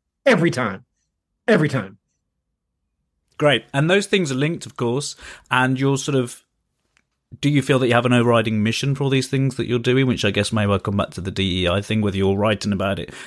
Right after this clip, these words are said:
Speaker 2: talking about it, just being out there as a businessman? Is it all linked to the same thing?
Speaker 1: It is. It is. You know, for me, it, it, and I'm sure for you, th-, there is a unifying theme.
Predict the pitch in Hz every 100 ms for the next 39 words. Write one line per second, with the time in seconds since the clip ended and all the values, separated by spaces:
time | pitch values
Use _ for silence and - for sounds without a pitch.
0 | - - 113 107 107 101 98 95 90 -
1 | - - - - - _ - 160 - 151
2 | 135 131 147 123 120 110 113 120 107 117
3 | 110 117 - 98 98 113 - _ _ _
4 | _ _ _ _ _ _ - 110 110 110
5 | 117 107 - 101 110 104 98 101 123 _
6 | _ _ _ _ _ _ _ - 180 185
7 | 117 - 160 170 - - _ - 165 175
8 | 196 196 240 190 165 - - - - 165
9 | 151 220 202 175 165 156 113 - _ _
10 | _ - 147 147 160 180 233 175 160 175
11 | - 143 127 113 - - 127 104 104 123